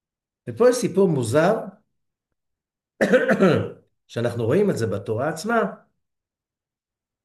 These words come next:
פרק י"א, בבראשית.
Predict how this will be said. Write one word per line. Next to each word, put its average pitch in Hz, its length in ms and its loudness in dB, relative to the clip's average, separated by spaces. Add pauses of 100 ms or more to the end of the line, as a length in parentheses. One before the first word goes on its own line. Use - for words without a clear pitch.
(1200)
פרק 101 340 -10
י"א, 165 340 -2 (2500)
בבראשית. 87 840 -14